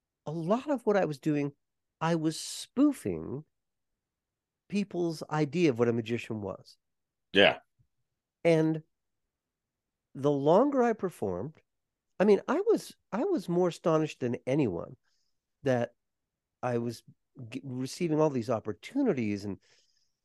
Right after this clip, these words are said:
Speaker 1: getting to go places and meet people and work with people. And what's so strange is I've now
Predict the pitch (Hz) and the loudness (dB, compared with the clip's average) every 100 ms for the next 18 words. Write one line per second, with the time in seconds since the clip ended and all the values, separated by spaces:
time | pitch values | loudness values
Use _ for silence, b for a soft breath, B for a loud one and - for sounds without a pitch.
0 | _ 127 160 165 131 101 101 170 240 - | _ -2 2 2 0 -4 4 6 6 4
1 | 147 120 120 107 101 120 240 240 - 113 | 0 0 -6 -2 0 0 -2 -4 -6 -4
2 | 107 107 139 262 - 117 - - - - | -2 -2 0 -2 -2 -8 -8 -12 -12 -18
3 | _ _ _ _ _ _ _ 165 160 147 | _ _ _ _ _ _ _ 2 2 2
4 | 143 - _ _ _ _ _ _ 139 156 | -2 -10 _ _ _ _ _ _ -6 -4
5 | - 247 285 - 208 208 160 107 107 - | 0 0 0 0 2 2 2 -4 -4 -8
6 | _ _ _ _ _ _ _ 131 156 139 | _ _ _ _ _ _ _ -2 0 0
7 | - _ _ _ _ - 135 175 269 165 | -4 _ _ _ _ -4 2 4 6 4
8 | 120 170 | 4 2